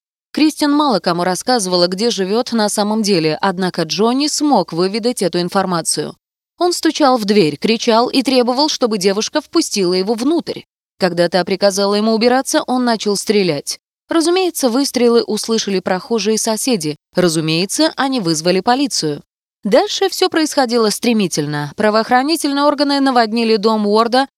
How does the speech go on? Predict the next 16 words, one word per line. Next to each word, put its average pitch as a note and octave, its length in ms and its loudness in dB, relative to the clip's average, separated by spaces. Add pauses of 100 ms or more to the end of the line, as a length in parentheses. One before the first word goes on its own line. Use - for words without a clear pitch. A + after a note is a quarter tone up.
(140)
и C4 120 0
в - 60 -2
ходе C4+ 300 0
даже A#3+ 280 2
самого C4+ 480 0
поверхностного F#3+ 920 0
первого E3+ 460 2
допроса G3 580 0 (320)
узнали C4 420 2
факты, D4+ 400 0
способные B3+ 600 -2
поставить A3+ 580 -2
на A#3+ 200 0
уши B3 240 -4
всё B3 260 0
правительство. D#3 800 -2